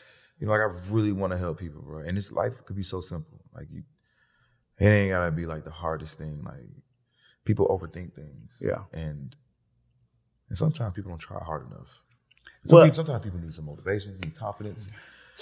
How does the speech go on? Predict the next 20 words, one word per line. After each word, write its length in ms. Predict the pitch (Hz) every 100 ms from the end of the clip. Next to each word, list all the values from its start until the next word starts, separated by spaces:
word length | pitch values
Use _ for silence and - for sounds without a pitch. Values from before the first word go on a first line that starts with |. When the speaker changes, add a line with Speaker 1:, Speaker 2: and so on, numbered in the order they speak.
| - - _ _ - - - _ -
Speaker 2:
No, 300 | 196 190 - -
they 100 | 185
do. 240 | 175 135 107
So 220 | 190 165
a, 280 | - - 131
a 40 |
lot 160 | 196 208
of 100 | -
people, 220 | 165 143
what 80 | 131
I've 140 | 123
come 120 | 139
to 60 | 117
find 240 | - 117 107
out 180 | 107 92
is, 260 | 90 87 92 - _ _ _ _ _ _ _ _ _ _ - - 151
you 100 | 131
know, 200 | 101 -
it's 180 | 185 202 - 180
easy 600 | 190 196 139 123 113